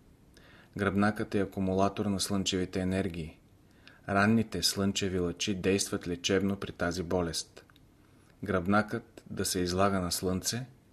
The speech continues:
а главата да бъде на сянка. Почва се от половин час и времето се увеличава постепенно, докато се стигне до час и половина.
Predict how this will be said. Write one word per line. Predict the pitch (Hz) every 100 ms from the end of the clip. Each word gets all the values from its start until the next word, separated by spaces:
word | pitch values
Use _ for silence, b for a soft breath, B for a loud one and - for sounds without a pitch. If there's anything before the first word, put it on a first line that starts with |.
| b b b b -
а | 95
главата | 92 90 98 - 110
да | 95
бъде | 82 98 101
на | 87
сянка. | - 90 80 73 - - - - - - - _ - _ - - - - - - - - - - - - - - - - - - - -
Почва | 120 123 143
се | 135 -
от | 117 113 -
половин | 107 101 117 123
час | 101 92 - - - - _ - - -
и | -
времето | 98 101 117 113 107
се | -
увеличава | 104 92 90 87 107 101 104
постепенно, | - - 98 - 98 90 78 73 B B B
докато | 98 - 92
се | 90 -
стигне | - - 107 107
до | 90
час | 87 - 95 -
и | -
половина. | 87 82 85 82